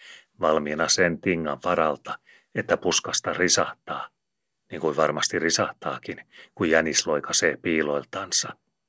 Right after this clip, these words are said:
Ja huomasi hän alastalon katsannoista ja keskiruumiin kärsimättömistä nytkähtelemisistä senkin, että Matsonin napeissa puhisi,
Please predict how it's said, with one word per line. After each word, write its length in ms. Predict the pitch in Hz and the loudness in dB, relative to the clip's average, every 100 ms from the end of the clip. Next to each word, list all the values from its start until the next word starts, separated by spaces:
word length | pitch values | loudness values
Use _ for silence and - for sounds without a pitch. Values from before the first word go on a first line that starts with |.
| _ _ _ _ _ _ _ _ _ _ - | _ _ _ _ _ _ _ _ _ _ -6
Ja 100 | 87 | -4
huomasi 420 | 73 73 69 - | 0 0 0 -2
hän 140 | 76 80 | 0 4
alastalon 580 | 82 82 - 87 78 73 | 6 6 4 0 -2 2
katsannoista 800 | 92 - 101 82 73 71 - 78 | 4 4 2 0 -2 -4 -6 -6
ja 120 | 71 | -4
keskiruumiin 720 | - 82 - 82 80 80 80 - | 0 2 2 -2 0 0 -2 2
kärsimättömistä 920 | 90 85 - 76 - 90 78 - 82 | 4 4 2 -2 -8 -6 -2 -2 -2
nytkähtelemisistä 1040 | 87 - 80 - 80 73 71 78 - 85 | -4 -4 -6 -4 -2 -2 -2 -2 -2 -2
senkin, 600 | - 98 87 - 78 - _ - - - | 4 4 2 -2 -8 -8 _ -16 -16 -6
että 200 | - - | 2 4
Matsonin 580 | 85 85 - 80 73 71 | 6 4 4 0 -2 2
napeissa 560 | 85 - 82 - - - | 2 4 4 4 0 -2
puhisi, 600 | 104 92 78 - 107 | 0 0 0 0 -2